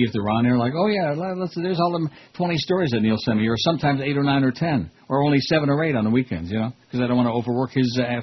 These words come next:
fat ass. But nevertheless, we do the best we can. House Judiciary Committee Chairman John Conyers today, yesterday, I'm sorry, well, whatever,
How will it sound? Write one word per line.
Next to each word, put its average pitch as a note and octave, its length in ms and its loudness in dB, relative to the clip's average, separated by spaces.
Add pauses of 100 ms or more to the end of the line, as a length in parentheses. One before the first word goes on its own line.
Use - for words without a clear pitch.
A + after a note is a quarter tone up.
fat B2+ 200 4
ass. C3+ 220 0 (1600)
But B2+ 160 0
nevertheless, E3 600 4 (300)
we A#2 100 -2
do B2+ 120 0
the A#2+ 80 -4
best C#3+ 260 -2
we D3+ 120 -2
can. A2 340 2
House G3 300 4
Judiciary G3+ 480 0
Committee F#3 300 -2
Chairman C#3 320 -2
John E3 260 2
Conyers F3+ 540 0
today, A#2+ 360 0 (180)
yesterday, B2+ 420 0
I'm G#2 160 0
sorry, A#2 360 -2 (260)
well, D#3+ 100 0
whatever, C3+ 380 0